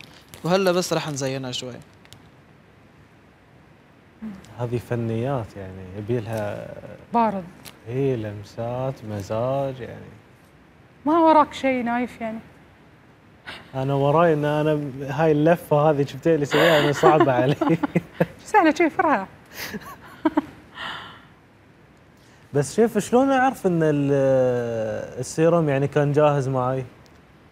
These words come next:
Speaker 1: هو بس ما، زي ما فهمت يعني، بس لما يصبح لونه أصفر هيك
Speaker 2: إيه.
Speaker 1: بيكون جاهز تقريبا.
Speaker 3: مم.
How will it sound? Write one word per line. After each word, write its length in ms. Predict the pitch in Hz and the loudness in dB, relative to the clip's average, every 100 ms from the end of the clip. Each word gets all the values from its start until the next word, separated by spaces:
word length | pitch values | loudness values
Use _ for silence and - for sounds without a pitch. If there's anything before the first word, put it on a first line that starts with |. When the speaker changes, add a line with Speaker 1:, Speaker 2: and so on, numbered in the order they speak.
| - _ _ _ _ _ - | -20 _ _ _ _ _ -6
Speaker 1:
هو 240 | 190 208 | -2 -2
بس 240 | 185 180 185 | -2 -6 -4
ما، 380 | 185 185 127 - - - _ _ _ 160 | -2 -2 -4 -10 -18 -20 _ _ _ -8
زي 260 | 160 180 | -2 -2
ما 100 | 175 | -2
فهمت 280 | 156 165 170 | -6 -8 -6
يعني، 420 | 165 165 160 160 - - - | -6 -4 -6 -8 -12 -20 -10
بس 300 | 156 165 - - - | -6 -4 -6 -12 -6
لما 240 | 175 180 | -4 -2
يصبح 340 | 180 - 160 170 | -2 -2 -4 -2
لونه 260 | 180 165 165 | -2 -2 -2
أصفر 340 | 170 - 139 | -4 -4 -8
هيك 240 | 131 170 170 - - - | -6 -6 -6 -12 -12 -4
Speaker 2:
إيه. 200 | 127 117 - - _ - _ _ _ - | -4 -4 -12 -20 _ -20 _ _ _ -12
Speaker 1:
بيكون 340 | 160 156 180 | -10 -2 -2
جاهز 340 | 156 143 127 120 | 0 -2 -2 -8
تقريبا. 480 | 123 - 123 120 123 - - _ - | -14 -12 -12 -12 -16 -20 -20 _ -10
Speaker 3:
مم. 180 | 233 202 | -6 -6